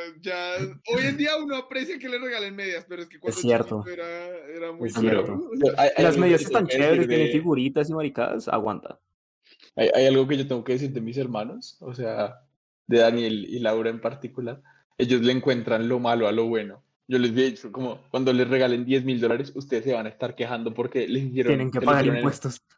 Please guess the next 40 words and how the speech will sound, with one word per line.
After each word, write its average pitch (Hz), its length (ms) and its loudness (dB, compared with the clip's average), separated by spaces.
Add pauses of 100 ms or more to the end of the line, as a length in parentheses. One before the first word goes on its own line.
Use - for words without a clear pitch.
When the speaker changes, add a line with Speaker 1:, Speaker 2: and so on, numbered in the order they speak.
(100)
Speaker 3:
eh, 139 160 2 (120)
sí, 151 100 4
porque 127 180 2
se 131 80 4
los 131 60 4 (100)
dieron, 127 180 2
Speaker 1:
Obviamente 170 160 -4 (100)
no. 175 60 -4 (300)
Speaker 3:
se 135 60 -4
los 135 120 2
dieron 127 260 2
en 139 200 -6
físico 139 560 -2
y 147 100 -6
no 131 180 -4
porque 127 640 -2
se 127 120 -4
los 117 140 -6
pasaron 120 340 -4
por 113 160 -2
transferencia. 117 640 -2
O 113 80 0
sea, 107 320 4
uy, 120 100 -2
puta, 107 360 -4
estos 107 340 -2
dos 110 160 -4
son 113 160 -2
más 110 160 2
mamones. 127 920 0
Speaker 1:
Obviamente 139 260 -2
Speaker 3:
Uy, 170 60 -4
Speaker 1:
no. 160 160 -8
Speaker 3:
son 135 120 -4
Speaker 1:
Eso 127 140 -4
Speaker 3:
más 131 100 -4
Speaker 1:
es 135 100 -8
una 143 220 0
Speaker 3:
mamones. 147 420 -2
Speaker 1:
grandísima 185 840 -10